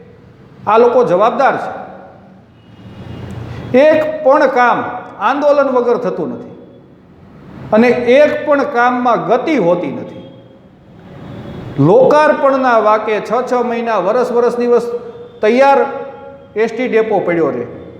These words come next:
પંચોતેર, પંચોતેર વર્ષ સુ-, આઝાદીના થાય ત્યાં સુધી અમરેલીને બ્રોડગેજ ના મળે તો બ્રોડગેજ માટે આંદોલન કરવાનું,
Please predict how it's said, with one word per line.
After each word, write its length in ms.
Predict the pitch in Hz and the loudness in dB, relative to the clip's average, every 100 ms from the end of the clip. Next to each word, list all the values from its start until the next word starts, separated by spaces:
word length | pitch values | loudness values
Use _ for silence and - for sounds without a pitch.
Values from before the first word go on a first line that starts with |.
| - - - - - - - - - - - - - | -20 -20 -20 -20 -20 -20 -20 -20 -18 -16 -14 -14 0
પંચોતેર, 580 | 240 294 294 277 277 247 | 2 4 4 4 4 4
પંચોતેર 520 | 247 254 254 247 247 | 2 0 0 2 0
વર્ષ 220 | 233 240 | 2 0
સુ-, 240 | 240 240 233 | -2 -4 -2
આઝાદીના 600 | 196 214 220 220 220 208 | 0 2 2 2 0 -2
થાય 240 | 196 208 | -2 -2
ત્યાં 220 | 196 220 | -2 -2
સુધી 220 | 214 214 214 | -2 -2 -2
અમરેલીને 440 | 220 214 208 202 | -2 -2 -2 -4
બ્રોડગેજ 500 | 185 220 254 277 202 | 0 0 2 2 2
ના 200 | 180 160 | 0 -2
મળે 460 | 143 117 110 - - - - - - - - - - - - - - | -4 -8 -12 -16 -20 -20 -20 -20 -20 -20 -20 -20 -20 -20 -18 -14 0
તો 80 | 180 | 4
બ્રોડગેજ 480 | 214 262 262 269 | 6 4 4 4
માટે 260 | 262 262 262 | 4 2 2
આંદોલન 440 | 254 254 254 254 | 2 2 0 0
કરવાનું, 580 | 254 254 247 254 254 254 | 0 0 0 0 -2 -8